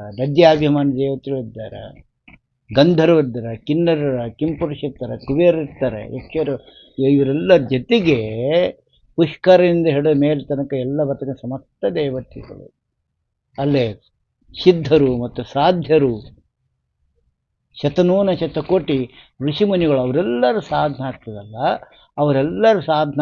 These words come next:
ಮಾಡಿದ "ಸ್ವಾಮಿ, ಇದೆಲ್ಲ ನಿನ್ನ ಕರುಣೆಯಿಂದ ಇವರೆಲ್ಲ ಈ ದೇಹದಲ್ಲಿ ನಿಂತು ಮಾಡ್ತಾ ಇದ್ದಾರೆ, ಅದು ಸಮರ್ಪಿಸ್ಕೋ ನೀನು" ಅಂತ. ಅದು ಪರಮಾತ್ಮ ಪ್ರಸಾದ. ಆ ಜ್ಞಾನ ಪ್ರಸಾದ ಕೊಡು. ಪ್ರಸಾದ ಅಂದ್ರೇನು? ಮುಕ್ತಿ.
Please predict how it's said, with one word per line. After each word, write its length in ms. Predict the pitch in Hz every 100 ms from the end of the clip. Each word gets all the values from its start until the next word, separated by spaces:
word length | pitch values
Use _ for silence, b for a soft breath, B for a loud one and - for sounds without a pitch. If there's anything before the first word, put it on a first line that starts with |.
| 147
ಮಾಡಿದ 320 | 139 131 131
"ಸ್ವಾಮಿ, 680 | 117 123 151 220 - - _
ಇದೆಲ್ಲ 400 | 143 135 151 185
ನಿನ್ನ 240 | 147 143 139 131
ಕರುಣೆಯಿಂದ 440 | 127 165 180 165
ಇವರೆಲ್ಲ 380 | 151 131 139 170
ಈ 220 | 156 135
ದೇಹದಲ್ಲಿ 320 | 131 123 139
ನಿಂತು 240 | 135 135 123
ಮಾಡ್ತಾ 440 | 120 127 - 151
ಇದ್ದಾರೆ, 680 | 143 139 135 143 139 - _ 131
ಅದು 200 | 127 131
ಸಮರ್ಪಿಸ್ಕೋ 840 | 117 131 139 - 151 - - 156
ನೀನು" 440 | 151 143 135 131 123
ಅಂತ. 260 | 107 - _ _ _ _ _ _ _ _ _ _ _ _ _ _ _ _ _ _ _ _ _ _ -
ಅದು 460 | 135 139 123 - _ _ _ _
ಪರಮಾತ್ಮ 480 | 117 123 123 120 120
ಪ್ರಸಾದ. 460 | - - 104 101 98 101 - - - _ _ _ _ _ _ _ _ -
ಆ 100 | 127
ಜ್ಞಾನ 340 | 107 127 175
ಪ್ರಸಾದ 400 | 151 - 131 131
ಕೊಡು. 200 | 117 107
ಪ್ರಸಾದ 440 | - - 131 143 143
ಅಂದ್ರೇನು? 480 | 143 156 190 226
ಮುಕ್ತಿ. 520 | 254 170 - - 143